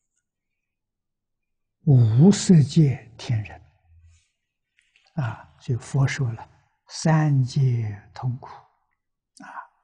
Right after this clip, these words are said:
在欲界三种苦都具足。啊，就是苦苦、坏苦、行苦。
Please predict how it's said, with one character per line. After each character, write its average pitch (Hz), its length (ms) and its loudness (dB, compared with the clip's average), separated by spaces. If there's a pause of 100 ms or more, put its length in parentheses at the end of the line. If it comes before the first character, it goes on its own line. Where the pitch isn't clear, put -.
(1300)
在 233 200 6
欲 262 280 8
界 240 380 4 (540)
三 156 460 0
种 139 260 2
苦 - 720 -8
都 131 140 2
具 127 220 -6
足。 - 180 -16 (920)
啊， 123 400 -14 (240)
就 - 140 -10
是 104 120 -8
苦 160 420 -4
苦、 120 320 -10
坏 135 260 -8
苦、 - 300 -16
行 120 260 -10
苦。 - 80 -20